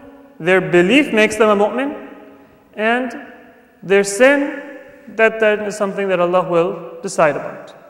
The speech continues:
But it has no effect on their faith. This was the group known as the Murji'ah, the Murji'ites.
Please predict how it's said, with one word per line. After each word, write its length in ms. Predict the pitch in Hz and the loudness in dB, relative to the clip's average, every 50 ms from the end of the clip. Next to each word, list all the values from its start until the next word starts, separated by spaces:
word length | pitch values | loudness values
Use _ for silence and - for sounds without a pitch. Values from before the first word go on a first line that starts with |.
| _ _ _ - | _ _ _ -6
But 100 | - 170 | -4 -4
it 80 | 180 175 | -2 2
has 200 | 190 196 190 180 | 2 2 2 4
no 160 | 202 214 220 | 6 6 6
effect 340 | 214 214 233 247 254 247 233 | 6 8 6 6 6 8 6
on 140 | 214 202 190 | 6 6 6
their 140 | 190 185 | 4 2
faith. 380 | 185 - 170 139 - - - - - - - - - - - - - - _ _ _ _ _ _ _ _ _ _ | 4 2 -2 -2 -2 -8 -12 -16 -16 -18 -20 -20 -20 -20 -20 -20 -20 -20 _ _ _ _ _ _ _ _ _ _
This 180 | - 185 180 190 | -8 -8 -6 -2
was 200 | 202 202 196 180 | 0 0 0 0
the 80 | 185 175 | -2 -4
group 360 | 165 180 190 190 185 - - | -2 0 -2 -2 -2 -8 -10
known 260 | - 180 180 185 180 | -6 -4 -4 -4 -2
as 280 | - 175 175 185 185 170 | -2 -2 -2 -2 -2 -2
the 360 | 165 180 185 190 196 - - - | 0 0 0 0 -4 -8 -10 -4
Murji'ah, 800 | 175 165 151 147 135 143 - - 135 131 - - - - - - | -2 -2 -2 0 -2 -4 -4 -4 -6 -10 -10 -18 -20 -20 -14 -12
the 60 | 156 | -8
Murji'ites. 720 | 156 156 151 139 147 151 - - 180 - - - - - | -6 -4 -4 -6 -6 -8 -10 -10 -12 -14 -18 -20 -20 -20